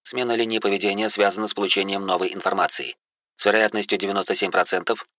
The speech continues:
причина смены линии поведения связана с переговорами представителей двух сообществ. Примерно так. Скорее всего, Ирма пришла в себя и поговорила с Дукуной. Та отправила курьера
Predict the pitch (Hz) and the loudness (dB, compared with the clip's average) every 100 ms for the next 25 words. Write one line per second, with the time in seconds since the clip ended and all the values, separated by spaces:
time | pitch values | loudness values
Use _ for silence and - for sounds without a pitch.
0 | _ - 95 113 104 95 107 101 101 98 | _ -4 0 0 0 0 0 0 -2 -2
1 | 98 95 95 101 113 107 98 95 110 107 | -2 -2 0 0 0 0 2 2 0 0
2 | 104 92 90 95 104 107 98 - 90 92 | 0 2 2 2 2 0 -2 0 0 0
3 | 101 92 85 - 90 85 - - - _ | -2 -2 -2 0 2 2 0 -2 -8 _
4 | _ _ _ _ _ _ _ _ _ _ | _ _ _ _ _ _ _ _ _ _
5 | _ _ _ _ _ - 92 117 135 139 | _ _ _ _ _ 2 6 8 8 6
6 | 135 85 - - - _ _ _ _ - | 6 2 2 -8 -8 _ _ _ _ -18
7 | - 143 131 - 127 123 123 139 120 107 | -2 4 4 8 10 10 10 8 8 8
8 | 110 113 107 - 110 127 110 92 90 90 | 6 8 6 6 6 8 8 6 4 4
9 | 92 95 90 87 - 82 65 58 - _ | 6 6 6 4 4 2 0 -4 -10 _
10 | _ _ _ - 120 95 98 95 92 87 | _ _ _ 2 4 6 6 6 4 6
11 | 95 87 95 117 | 4 6 6 6